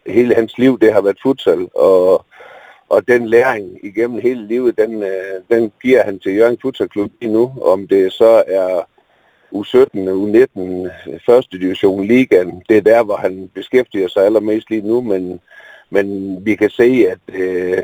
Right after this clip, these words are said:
jamen, vores første divisionshold, de spiller mod... Øh, øh, en rival ude for Aalborg af, og, og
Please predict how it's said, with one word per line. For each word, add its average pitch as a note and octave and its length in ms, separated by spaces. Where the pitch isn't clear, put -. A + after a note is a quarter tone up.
jamen, F#2 180
vores G2+ 220
første - 320
divisionshold, G2 680
de A2 80
spiller A#2+ 400
mod... G2 360
Øh, F2+ 260
øh, F2+ 360
en F#2 200
rival A2 320
ude A#2 160
for G#2+ 180
Aalborg A#2+ 320
af, G#2+ 160
og, F#2+ 520
og G2 100